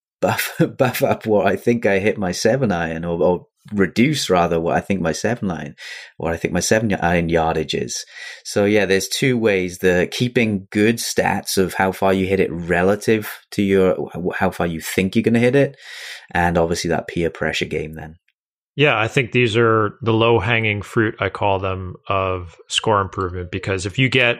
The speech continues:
Speaker 2: just a little bit better at this and maybe you hit two or three more greens around or you avoid the trouble a few more times off the tee, that could be the difference from being, like, a fifteen handicap or a nine handicap. It's significant.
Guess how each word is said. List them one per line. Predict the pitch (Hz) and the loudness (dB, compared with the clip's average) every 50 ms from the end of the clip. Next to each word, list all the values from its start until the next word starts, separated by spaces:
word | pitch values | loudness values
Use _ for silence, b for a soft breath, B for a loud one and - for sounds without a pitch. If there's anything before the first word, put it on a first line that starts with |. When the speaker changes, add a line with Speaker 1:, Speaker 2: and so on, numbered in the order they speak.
| - _ _ _ _ _ _ _ _ _ _ _ _ _ _ _ _ - | -8 _ _ _ _ _ _ _ _ _ _ _ _ _ _ _ _ -4
Speaker 2:
just | 107 110 131 - - | 0 0 0 2 0
a | 123 | 0
little | 107 101 117 117 123 117 | 0 2 4 4 4 4
bit | 104 117 - - | 2 0 0 0
better | - 101 98 107 110 113 | 0 2 4 4 4 4
at | 110 - | 2 2
this | - 120 120 113 - | 2 2 2 2 0
and | 117 95 | -4 -4
maybe | 98 98 95 98 | -4 -4 -4 -4
you | 98 95 | -4 -2
hit | 87 101 110 - - | 0 -2 -2 -2 -2
two | - - 110 107 | -2 0 2 2
or | 107 101 | 0 0
three | - - 110 101 | -2 -2 -4 -4
more | 98 98 98 98 98 | -2 0 0 0 0
greens | 92 98 101 104 104 101 98 - 98 | 0 -2 -2 -2 -2 -2 -4 -4 -2
around | 92 87 87 90 95 101 110 113 107 104 | -2 0 0 2 2 4 2 2 2 0
or | 98 92 | -2 -2
you | 92 95 92 92 | -2 0 -2 -2
avoid | 90 87 98 98 101 98 95 | -2 -2 0 0 0 0 0
the | 95 | -4
trouble | - - - 104 92 90 98 104 107 107 | -4 -2 0 0 0 2 2 2 2 2
a | 98 | 0
few | - - 110 101 | -2 -4 -4 -4
more | 101 101 101 98 | 0 2 0 0
times | - - 95 95 95 95 95 - 98 | 0 0 0 0 0 0 0 0 0
off | 95 92 - | 0 0 -2
the | - 98 | -4 -8
tee, | - - - 92 101 120 131 117 B B B B B B B B B B B B - | -6 -4 -2 0 2 2 2 0 B B B B B B B B B B B B -2
that | 131 123 135 - | -2 -2 0 0
could | - 151 | 0 2
be | 135 143 139 | 4 4 4
the | 123 123 | 4 4
difference | 95 120 123 120 - 135 127 123 113 - | 4 4 2 2 2 2 2 2 2 -2
from | - - 113 107 98 | -2 -2 -2 -2 0
being, | 95 107 107 104 101 | 0 0 0 0 0
like, | 101 98 92 - | 0 -2 -2 -4
a | 90 | -6
fifteen | - - - 135 120 - - - 127 123 117 | -10 -2 0 0 0 0 -2 -2 -2 -2 0
handicap | 101 104 107 107 104 107 98 - 104 104 101 - - | 0 0 -2 -2 -2 -4 -4 -2 -2 -2 -2 -2 -2
or | 101 95 | -2 -2
a | 92 | -2
nine | 90 90 90 98 104 101 92 | 0 0 0 0 0 0 -2
handicap. | 87 87 85 85 82 80 - 87 87 87 - _ | -4 -6 -8 -8 -10 -10 -8 -6 -6 -6 -6 _
It's | 147 143 135 - | -2 0 0 0
significant. | - - - 101 90 87 87 98 110 110 - - 90 - 85 78 - - B | 0 0 -2 -4 -6 -4 -2 -2 -2 -2 -4 -8 -8 -8 -10 -12 -12 -16 B